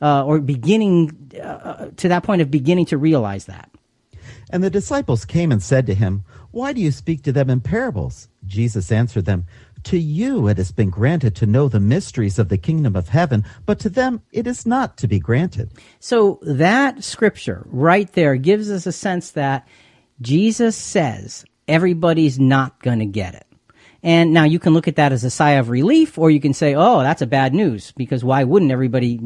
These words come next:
Speaker 1: you know, be able to get it? Well, s-, you gotta stay tuned for all of that, because the gospel message is clear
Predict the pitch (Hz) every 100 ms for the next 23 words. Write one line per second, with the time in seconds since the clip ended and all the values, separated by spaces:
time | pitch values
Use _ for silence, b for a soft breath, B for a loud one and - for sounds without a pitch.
0 | 113 - 113 104 107 101 104 156 131 -
1 | b 135 127 127 - - 226 202 - 214
2 | 185 - 254 247 - 131 131 123 110 104
3 | 101 147 135 175 147 - b b b b
4 | _ 160 135 151 190 - 269 214 180 -
5 | 180 - _ 175 220 - - 214 117 92
6 | 110